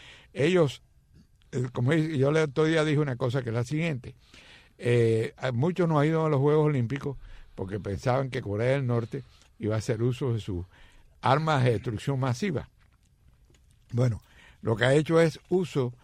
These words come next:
de su arma de distracción masiva con las muchachas estas. Una muchacha preciosa toda, ¿ok? Se pasan años, eh, seleccionándola, entrenándola, todas tienen unas voces preciosas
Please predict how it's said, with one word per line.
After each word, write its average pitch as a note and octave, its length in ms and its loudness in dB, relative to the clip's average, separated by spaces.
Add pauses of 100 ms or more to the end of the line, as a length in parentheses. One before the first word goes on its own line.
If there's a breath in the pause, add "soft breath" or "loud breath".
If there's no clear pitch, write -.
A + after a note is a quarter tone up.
(280 soft breath)
de A#2+ 220 2
su C3+ 240 -2
arma C#3+ 400 0 (160 soft breath)
de B2+ 200 2
distracción D3+ 960 2
masiva G2+ 540 -2 (300 loud breath)
con A#2 140 -2
las A2+ 100 2
muchachas A2 480 0
estas. G2+ 200 -4
Una E3 120 0
muchacha E3+ 400 0
preciosa C3+ 720 0
toda, B2+ 480 2 (320 soft breath)
¿ok? A2+ 180 -4 (480 loud breath)
Se B2 160 -2
pasan D#3+ 480 2
años, C#3 560 0 (380 soft breath)
eh, A#2 720 -2
seleccionándola, C#3 920 0
entrenándola, B2+ 760 0
todas C3 280 0
tienen B2+ 180 0
unas A2+ 180 -2
voces B2 300 0
preciosas B2+ 580 -2